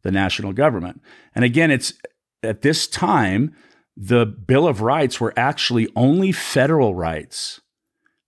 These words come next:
They didn't pertain inside the states. And that's why, um, uh, federal governments didn't get involved, because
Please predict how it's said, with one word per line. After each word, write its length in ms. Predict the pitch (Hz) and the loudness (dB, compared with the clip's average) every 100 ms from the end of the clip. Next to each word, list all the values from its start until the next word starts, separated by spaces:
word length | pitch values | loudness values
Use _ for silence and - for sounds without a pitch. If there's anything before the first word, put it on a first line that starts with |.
| - | 0
They 140 | 113 | 0
didn't 480 | 107 107 139 165 156 | 2 2 4 4 0
pertain 600 | 151 - - 143 127 113 | -4 -4 0 2 4 2
inside 600 | 113 113 120 123 107 101 | 0 0 0 0 0 0
the 80 | 95 | -4
states. 640 | - 151 - - - - _ _ _ _ _ _ _ _ _ _ - | -6 -4 -4 -6 -12 -14 _ _ _ _ _ _ _ _ _ _ -2
And 560 | 117 113 107 107 104 107 | 2 4 4 2 0 -4
that's 440 | - 104 120 - - | -4 0 0 -2 -2
why, 520 | 139 165 117 107 127 | 0 2 2 0 0
um, 600 | - 113 107 107 101 - - - - - - | -2 -2 0 0 -2 -6 -14 -20 -20 -20 -14
uh, 380 | 98 107 107 104 98 - | -6 -4 -4 -4 -8 -4
federal 240 | 120 117 | 2 2
governments 680 | 110 117 123 113 113 101 - - 117 | 2 2 2 2 2 0 -8 -14 -2
didn't 280 | 117 117 | 2 4
get 120 | 110 131 | 4 4
involved, 540 | 127 113 180 123 - | 4 4 2 0 -4
because 600 | 110 101 117 110 107 - | -6 0 2 2 0 -4